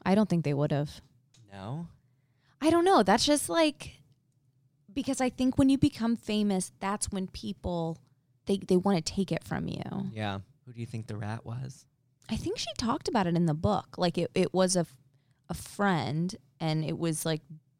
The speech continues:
Speaker 1: some deal had gone wrong with Joe, and that was his payback.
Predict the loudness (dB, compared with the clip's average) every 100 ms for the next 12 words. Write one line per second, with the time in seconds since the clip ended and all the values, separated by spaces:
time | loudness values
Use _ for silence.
0 | _ _ _ _ _ _ _ _ _ _
1 | -4 0 2 2 2 0 -2 -4 -4 -4
2 | -6 -8 -8 -6 -8 -8 -6 -4 -4 -4
3 | -6 -8 -12 -12 -10 -8 -8 -8 -8 -8
4 | -8 -8 -6 -6 -6 -8 -10 -12